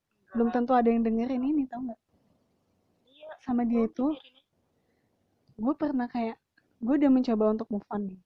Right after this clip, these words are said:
Speaker 1: Terus suatu hari ada kejadian yang bikin gue kayak, "Demi apa sih?" gitu. Gue sampai bingung banget. Aduh, ini jangan sampai gue gagal move on, guys. Tapi untungnya
Speaker 2: Untungnya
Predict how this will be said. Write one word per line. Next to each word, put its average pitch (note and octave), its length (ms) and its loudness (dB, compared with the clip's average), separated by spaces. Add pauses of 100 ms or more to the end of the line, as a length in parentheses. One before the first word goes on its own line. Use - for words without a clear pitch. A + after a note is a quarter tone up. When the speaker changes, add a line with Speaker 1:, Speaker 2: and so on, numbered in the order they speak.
(100)
Speaker 1:
Terus - 200 -12 (440)
suatu A#3+ 340 -4
hari C4+ 640 -2 (720)
ada A3+ 260 -4
kejadian A3 680 -4
yang B3 80 -2
bikin G#3+ 320 -4
gue A3 80 -4
kayak, A3 260 -8 (960)
"Demi G#3+ 240 -2
apa G#3 240 -6
sih?" A#3+ 500 -4
gitu. G3+ 380 -14 (1600)
Gue A#3 160 -8
sampai B3+ 420 -4 (220)
bingung A3+ 320 0
banget. A3+ 160 0 (640)
Aduh, B3 320 -2
ini A#3+ 160 -2
jangan A3+ 240 -4
sampai A3 160 -4
gue A3+ 220 0
gagal G#3 240 -2
move G#3 260 -10
on, A3+ 240 -4
guys. G3+ 320 -6 (1120)
Tapi C4 220 -8
untungnya C4+ 420 -2
Speaker 2:
Untungnya A3 400 -12